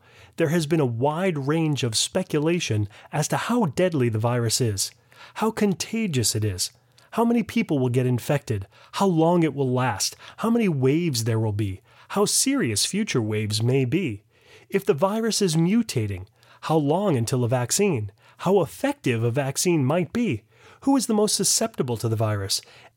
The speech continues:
and how serious the consequences are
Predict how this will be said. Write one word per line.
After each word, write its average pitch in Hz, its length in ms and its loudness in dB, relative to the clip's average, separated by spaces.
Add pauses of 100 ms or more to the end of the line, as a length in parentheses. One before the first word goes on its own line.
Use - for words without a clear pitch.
and 139 140 2
how 196 460 0
serious 135 600 0
the 131 120 -4
consequences 117 800 -2
are 98 260 -2